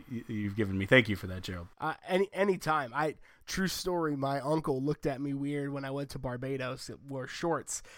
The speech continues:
Speaker 2: uh, because Bajan men don't wear short pants, is what I was told. Uh,
Speaker 1: <laughs>
Speaker 2: but thankfully, I'm an American, so it's, it's okay.
Speaker 1: A real American at that. I do wanna, because this is the podcast that makes official declarations, and this seems like the only time that we'll get to do this. Gerald, quickly,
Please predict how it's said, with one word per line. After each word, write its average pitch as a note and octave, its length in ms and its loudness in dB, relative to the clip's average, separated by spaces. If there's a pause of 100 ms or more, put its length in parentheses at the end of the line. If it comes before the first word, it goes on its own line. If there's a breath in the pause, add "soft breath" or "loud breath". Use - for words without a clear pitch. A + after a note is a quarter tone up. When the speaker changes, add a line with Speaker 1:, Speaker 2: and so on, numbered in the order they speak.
(140 soft breath)
Speaker 2:
uh, B2+ 280 2
because C3+ 380 0
Bajan D3+ 380 4
men D3 260 4
don't C#3+ 240 0
wear C#3+ 180 0
short C#3 300 -4
pants, - 500 -8 (280 soft breath)
is D3 160 -2
what D3+ 160 2
I C3 80 -4
was C#3+ 180 -4
told. B2+ 500 4 (300 soft breath)
Uh, C3+ 260 4 (120)
Speaker 1:
<laughs> E3 160 4
Speaker 2:
but D3+ 160 2
thankfully, E3 420 2
I'm D#3 160 0
an C3 80 -4
American, B2+ 500 -4
so B2 220 -6
it's, B2 140 -8
it's B2 160 -6
okay. A#2 380 -6 (100)
Speaker 1:
A A#2 100 8
real A#2 380 10
American G#2 480 8
at G2 100 4
that. A2 160 12
I A#2 80 12
do F#3 160 12
wanna, A#3 280 12
because D3+ 280 10
this D#3 140 6
is D3 80 4
the C3 80 10
podcast B2+ 420 10
that A#2 80 2
makes G#2+ 240 6
official A2 340 2
declarations, G2+ 640 4
and G2 140 4
this G#2 100 6
seems G#2+ 200 4
like G2+ 120 4
the G2+ 100 4
only G#2 220 6
time G#2 260 8
that G2+ 100 4
we'll G2+ 120 2
get G2 160 0
to - 100 -10
do G2+ 160 2
this. F#2+ 140 2
Gerald, G#2+ 400 8
quickly, A#2+ 480 6